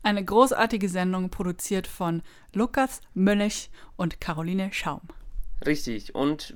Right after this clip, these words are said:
Speaker 2: wir haben letzte Woche I Hate Fairyland gelesen und ich hab, äh, eine überwältigende Anzahl von zwei, äh, Rückmeldungen bekommen, dass wir doch die Geschichte weiter vorlesen sollen.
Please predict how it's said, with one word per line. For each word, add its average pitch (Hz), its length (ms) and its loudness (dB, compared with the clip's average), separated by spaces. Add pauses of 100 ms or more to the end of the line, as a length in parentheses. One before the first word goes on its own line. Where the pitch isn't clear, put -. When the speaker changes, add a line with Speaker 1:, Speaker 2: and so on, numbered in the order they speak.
Speaker 2:
wir 143 180 2
haben 160 480 0
letzte 147 420 -4
Woche 147 180 0
I 135 280 2
Hate 131 220 -4
Fairyland 120 840 -2 (140)
gelesen 131 600 -4 (640)
und 131 600 0 (420)
ich 143 180 0
hab, - 260 -4 (100)
äh, 135 300 2
eine 135 180 0
überwältigende 147 760 0
Anzahl 151 340 -4
von 131 240 -6
zwei, 175 640 -6 (320)
äh, 127 560 -4
Rückmeldungen 135 640 0
bekommen, 143 580 -2 (540)
dass - 500 -2
wir 147 160 -2
doch 147 160 -2
die 143 140 -8
Geschichte 143 400 -4
weiter 117 180 -2
vorlesen 107 480 -8
sollen. 98 340 -16